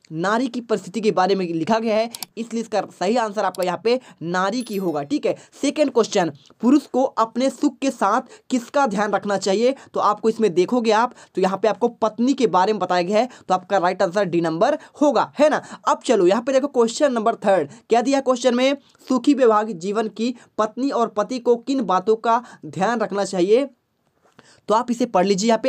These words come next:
एक दूसरे की भावनाओं का ध्यान रखना चाहिए, ठीक है। आपका ये राइट आंसर होगा। ये पैराग्राफ पढ़ लीजिए, कोई दिक्कत नहीं है, सारे क्वेश्चन के आंसर आपको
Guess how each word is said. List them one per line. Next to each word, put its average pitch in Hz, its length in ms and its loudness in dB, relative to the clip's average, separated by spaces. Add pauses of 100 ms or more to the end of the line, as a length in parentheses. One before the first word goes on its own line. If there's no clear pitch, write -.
(120)
एक 220 200 2
दूसरे 202 260 -4
की 202 60 -8
भावनाओं 180 360 -2
का 247 140 -2
ध्यान 180 220 -4
रखना 160 160 -6
चाहिए, 151 220 -4
ठीक 311 180 -4
है। 202 80 -2 (240)
आपका 226 300 2
ये 214 160 4
राइट 202 260 0
आंसर 233 220 0
होगा। 247 220 0 (220)
ये 233 100 4
पैराग्राफ 240 580 0
पढ़ 226 120 2
लीजिए, 208 260 0
कोई 302 320 0
दिक्कत 233 320 -2
नहीं 202 160 0
है, 156 100 -2 (280)
सारे 269 240 2
क्वेश्चन 254 400 0
के 311 160 0
आंसर 208 320 -2
आपको 226 400 2